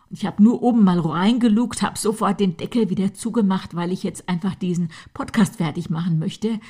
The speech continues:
Auf Deutsch, mit mehr Segen kann ich jetzt grad heute gar nicht verkraften, aber merke, ich befinde mich in so einem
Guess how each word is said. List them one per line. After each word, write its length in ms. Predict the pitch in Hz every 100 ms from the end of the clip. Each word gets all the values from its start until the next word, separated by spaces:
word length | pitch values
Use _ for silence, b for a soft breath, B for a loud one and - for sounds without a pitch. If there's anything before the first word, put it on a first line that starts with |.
| B B
Auf 140 | - -
Deutsch, 420 | - 180 196 - B B B B B B _ _ _ _
mit 240 | 180 - _ -
mehr 260 | 175 226
Segen 320 | 226 214 214
kann 220 | 226 208 196
ich 120 | 202
jetzt 240 | 196 -
grad 280 | - 180 -
heute 240 | 196 190
gar 180 | 214 170
nicht 220 | 185 214
verkraften, 960 | - 160 - 208 208 - 175 190 247 b b b b
aber 200 | 160 175
merke, 460 | 175 165 202 208 233
ich 300 | 190 - -
befinde 440 | - 220 233 233
mich 340 | 214 208 -
in 80 | 180
so 200 | 160 196
einem 380 | 165 175 170 165